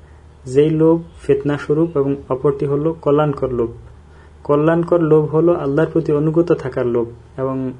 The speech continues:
ফিতনা স্বরূপ বা অকল্যাণকর লোভ হলো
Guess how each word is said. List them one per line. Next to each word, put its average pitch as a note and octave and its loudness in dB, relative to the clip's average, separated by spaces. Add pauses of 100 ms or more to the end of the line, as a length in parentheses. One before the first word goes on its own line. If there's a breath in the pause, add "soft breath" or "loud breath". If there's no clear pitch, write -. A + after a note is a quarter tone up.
(640 soft breath)
ফিতনা D3+ -2
স্বরূপ D#3+ 0
বা C#3+ -2
অকল্যাণকর D#3 -2
লোভ C#3+ 2 (140)
হলো D#3+ 0